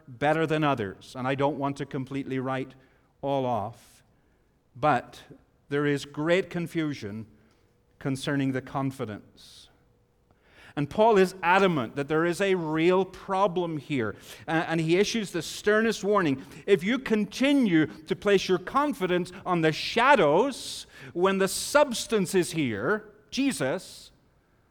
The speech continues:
then you're not of the real circumcision. Let me illustrate. Surely we've learned over the past couple of years that Zoom is inadequate.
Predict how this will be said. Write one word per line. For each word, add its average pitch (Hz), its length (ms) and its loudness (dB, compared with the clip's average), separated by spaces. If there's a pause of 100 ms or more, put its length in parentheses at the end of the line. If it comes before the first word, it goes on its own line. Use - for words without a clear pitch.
(640)
then 160 140 -2
you're 156 140 0
not 208 280 4
of 185 100 0
the 170 120 4
real 175 340 6
circumcision. 214 840 0 (1400)
Let 156 140 -10
me 156 80 -8
illustrate. 143 480 -10 (1700)
Surely 240 540 0
we've 170 240 0
learned 143 480 0
over 120 160 -4
the 113 100 -8
past 120 360 -6
couple 120 260 -8
of 110 60 -8
years 107 580 -8 (840)
that 120 340 -4
Zoom 113 640 -2 (1300)
is 117 160 -6
inadequate. 113 760 -6